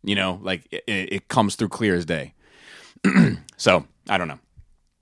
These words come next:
Um, let's see here. Uh, just when you thought, <laughs> but, but just when you thought things were looking up,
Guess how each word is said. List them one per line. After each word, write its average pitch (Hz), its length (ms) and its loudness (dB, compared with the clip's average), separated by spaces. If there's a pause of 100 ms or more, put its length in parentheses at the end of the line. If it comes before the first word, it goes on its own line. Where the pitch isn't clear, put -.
(540)
Um, 117 440 4 (1000)
let's 110 180 -6
see 107 260 -4
here. 82 680 -6 (240)
Uh, 95 440 -2 (120)
just 143 220 4
when 156 100 0
you 127 140 2
thought, 131 260 2
<laughs> 117 60 -6
but, 107 160 2 (320)
but 107 140 0
just 143 200 0
when 123 100 -4
you 120 120 -6
thought - 240 -4
things 98 180 -4
were 92 80 -8
looking 95 300 -4
up, 117 180 0